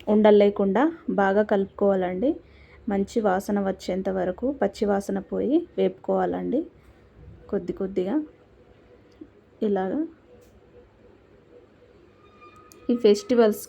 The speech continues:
కానీ ఇంట్లో ఏమైనా పార్టీస్ కానీ అయినప్పుడు ఒకసారి ఈ విధంగా ట్రై చేయండి. స్వీట్ షాప్‌లో చేసుకున్నట్టు చాలా టేస్టీగా వస్తాయండి. ఈ రాఖీ పండగకి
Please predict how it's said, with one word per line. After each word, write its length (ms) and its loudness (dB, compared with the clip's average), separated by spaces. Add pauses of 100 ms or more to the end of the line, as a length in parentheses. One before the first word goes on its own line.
కానీ 340 -2 (2500)
ఇంట్లో 380 0
ఏమైనా 520 -2
పార్టీస్ 440 -2
కానీ 340 -4
అయినప్పుడు 500 -4 (560)
ఒకసారి 360 -2
ఈ 60 4
విధంగా 380 -2
ట్రై 300 -2
చేయండి. 480 -4 (1900)
స్వీట్ 400 0
షాప్‌లో 480 0 (180)
చేసుకున్నట్టు 680 -2
చాలా 340 0
టేస్టీగా 560 2
వస్తాయండి. 680 -4 (880)
ఈ 100 0
రాఖీ 300 -2
పండగకి 560 0